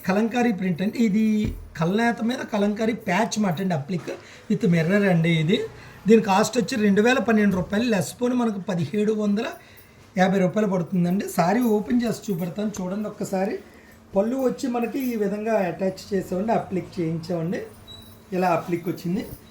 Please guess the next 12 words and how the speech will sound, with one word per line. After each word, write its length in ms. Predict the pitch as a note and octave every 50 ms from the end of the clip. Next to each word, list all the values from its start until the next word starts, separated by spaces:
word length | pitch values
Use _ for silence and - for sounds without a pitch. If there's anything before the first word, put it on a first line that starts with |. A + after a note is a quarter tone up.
| - - - - E3 F3
దీని 160 | C4 C4+ A#3+ F#3+
బ్లౌజ్ 280 | G#3 G#3 A#3 C4+ C#4 B3+ D4+ A#3+
వచ్చి 200 | F#3+ - - C#4 - - - A#3
సేమ్ 240 | A3 A3+ A#3+ A#3 A#3 - - -
కలంకారీ 420 | G3 F#3+ G3+ G#3+ G3+ A#3+ A#3 A3+ G#3 G3 G#3 A#3
ఏదైతే 320 | A#3 B3+ B3 - - B3 F#3+ -
ప్యాచ్ 260 | G#3+ G3 G#3 G3+ - F3+ -
చేయించామో 400 | G#3 F#3 E3+ D#3+ - F#3 F3 E3+ E3+ E3+
మనం, 140 | F3+ A3 - - - - - - - - - - - F#3
ఆ 20 | A3 A#3+ B3
ప్యాచ్లోనే 560 | B3+ A#3+ A#3+ - - A3+ G#3+ A3 A3 G#3+ A#3 - - - - - - - - - - - - F#3
మనకి 320 | F3 F3+ E3+ - F#3+ F3